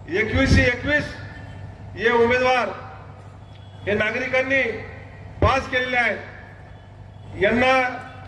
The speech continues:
निवडून द्यायचं त्यांनी ठरवलेलं आहे. या ठिकाणी असा विश्वास, मी या ठिकाणी विश्वास व्यक्त करतो. राहता शहराची पार्श्वभूमी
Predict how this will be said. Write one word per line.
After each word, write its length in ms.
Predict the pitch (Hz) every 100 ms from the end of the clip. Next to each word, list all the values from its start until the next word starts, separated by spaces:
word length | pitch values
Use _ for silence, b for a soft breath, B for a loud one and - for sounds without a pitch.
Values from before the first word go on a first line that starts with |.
| -
निवडून 280 | 214 262 254
द्यायचं 380 | 247 240 254 247
त्यांनी 260 | 240 247
ठरवलेलं 460 | 247 226 233 254 254
आहे. 160 | 233 190 - - - - - - - -
या 100 | 220
ठिकाणी 440 | 240 233 233 233 226 214 - -
असा 180 | 196 208
विश्वास, 440 | 226 220 220 233 220
मी 160 | 220
या 60 | 226
ठिकाणी 260 | 220 226 208
विश्वास 320 | 208 233 214
व्यक्त 280 | 214 214 -
करतो. 400 | 240 233 - 135 - - - - - - - - - - - - - - - - - - - - - - - - - - - - - - - - - - - - - - - -
राहता 360 | 185 226 254 247
शहराची 340 | 240 247 247 254
पार्श्वभूमी 600 | 226 233 247 233 254